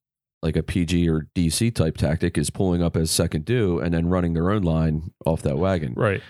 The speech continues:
Speaker 2: And
Speaker 1: Look,
Speaker 2: they're
Speaker 1: man, right or wrong or indifferent, I don't agree with it because that's not the way we do business here.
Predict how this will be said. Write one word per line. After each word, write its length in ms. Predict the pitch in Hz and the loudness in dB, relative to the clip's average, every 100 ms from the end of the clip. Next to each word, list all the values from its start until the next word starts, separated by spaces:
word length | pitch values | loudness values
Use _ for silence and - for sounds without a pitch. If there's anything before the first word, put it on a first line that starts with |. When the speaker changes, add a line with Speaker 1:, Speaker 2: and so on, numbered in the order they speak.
| - | -6
Speaker 2:
And 120 | 113 | -2
Speaker 1:
Look, 100 | 113 | 0
Speaker 2:
they're 80 | 120 | 2
Speaker 1:
man, 200 | 104 104 | 0 0
right 220 | 127 135 | -2 0
or 60 | |
wrong 260 | 107 110 107 | 0 0 0
or 40 | |
indifferent, 520 | 92 87 92 85 82 - _ _ _ - - - - | 0 0 0 0 0 -4 _ _ _ -20 -18 -6 -2
I 100 | 147 | 0
don't 160 | 127 | 0
agree 220 | 92 107 | 0 0
with 120 | 117 120 | 2 0
it 100 | 117 | 0
because 280 | 87 92 | -2 0
that's 180 | 87 98 | 0 0
not 120 | 101 | 0
the 60 | 95 | 0
way 140 | 90 | 2
we 180 | 85 90 | 2 2
do 220 | 82 - 82 | -2 -2 -2
business 460 | - 87 - - | 0 0 0 -4
here. 220 | - - | -4 -4